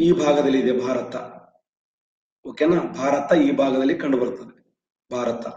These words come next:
ಭಾರತ ಪೂರ್ವಾರ್ಧಗೋಳದಲ್ಲಿದೆ. ಅದಕ್ಕೆ ನಾ ಆಗಲೇ ಹೇಳ್ತಾ ಇದ್ನಲ್ಲ, ಕರ್ನಾಟಕ ಹೇಳುವಾಗ ಎಪ್ಪತ್ನಾಲ್ಕು ಪಾಯಿಂಟ್ ಒಂದು ಎರಡು ಪೂರ್ವ ರೇಖಾಂಶಕ್ಕೆ ಆರಂಭ ಆಗಿ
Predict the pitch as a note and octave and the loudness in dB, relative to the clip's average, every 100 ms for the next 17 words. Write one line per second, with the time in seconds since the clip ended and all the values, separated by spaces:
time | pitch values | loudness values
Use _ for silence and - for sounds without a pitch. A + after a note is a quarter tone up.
0 | - _ - C#3 D#3+ E3 E3+ E3+ D3+ D3+ | -18 _ -4 4 6 6 6 6 6 8
1 | D#3 D#3 C#3+ D#3 D3+ D3+ C#3 C#3 C3 C3 | 10 8 8 8 10 10 8 6 4 2
2 | - - - - D3 E3 E3 D#3 D#3+ D#3+ | -2 -12 -10 0 2 4 6 6 6 8
3 | D#3+ D#3+ D3 D3 C3 - C#3 D3 - - | 8 6 6 6 4 4 4 4 2 2
4 | C#3 C3+ B2 - - - _ _ - C#3 | 4 4 2 -2 -10 -20 _ _ -4 -2
5 | - D#3 D3 D3 C3+ D3+ D3+ D3 D3 C#3 | 4 4 6 4 4 2 2 2 2 2
6 | C#3 C#3+ D3 C#3+ C#3 C#3+ - D3 D3+ D3 | 2 2 4 6 6 2 2 4 6 6
7 | D3 C#3+ C3+ C#3+ C3+ C3+ C3 C3 C3 C#3 | 2 0 0 0 -2 0 2 4 4 4